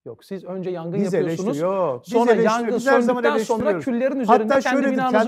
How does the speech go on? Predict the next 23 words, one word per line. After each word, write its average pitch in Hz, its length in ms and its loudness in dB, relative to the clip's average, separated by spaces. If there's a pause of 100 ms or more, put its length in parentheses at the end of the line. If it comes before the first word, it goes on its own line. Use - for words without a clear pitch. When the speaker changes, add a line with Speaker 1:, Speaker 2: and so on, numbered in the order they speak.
Speaker 2:
adıma 254 40 4
Speaker 1:
kuruyorsunuz. 254 320 0
Speaker 2:
konuşayım. 226 400 -8
Galatasaray'da 208 720 -4
bir 220 100 -10
tane 208 180 -2
başkan 196 360 -4
adayı 190 280 -2
çıkar. 214 420 -6
Speaker 1:
<laughs> - 380 -20
Speaker 2:
Başkan 190 340 -2
adayıyken 196 500 -2
beni 196 180 -8
çok 220 220 -6
sever. 147 240 -6
Arası 175 320 -6
çok 220 220 -8
iyidir. 180 260 -8
Başkan 190 340 -6
olduktan 214 400 -6
sonra 220 200 -10
ilk 220 160 -10
bana 196 220 -6